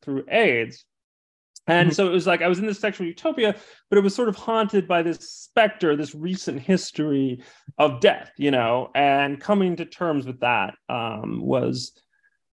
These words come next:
Speaker 1: was, was, was sort of what was going on in my head. And, uh, all right, so a couple things, just anecdotes that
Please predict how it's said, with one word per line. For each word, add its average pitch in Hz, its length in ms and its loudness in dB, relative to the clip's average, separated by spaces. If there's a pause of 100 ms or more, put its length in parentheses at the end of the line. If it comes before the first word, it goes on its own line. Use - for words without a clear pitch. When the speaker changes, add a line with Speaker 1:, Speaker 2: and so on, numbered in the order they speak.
Speaker 1:
was, 123 520 4
was, 123 340 0
was 120 160 -4
sort 127 200 2
of 113 100 -2
what - 220 -4
was 123 100 -2
going 120 220 -2
on 117 80 -2
in 117 40 -2
my 117 120 -2
head. 117 400 -2
And, 131 640 -2 (220)
uh, 131 500 6 (720)
all - 100 6
right, 147 260 4
so 151 540 0
a 151 80 -2
couple 311 460 2
things, 135 680 -2
just 196 140 -4
anecdotes 143 920 -2 (720)
that 127 340 6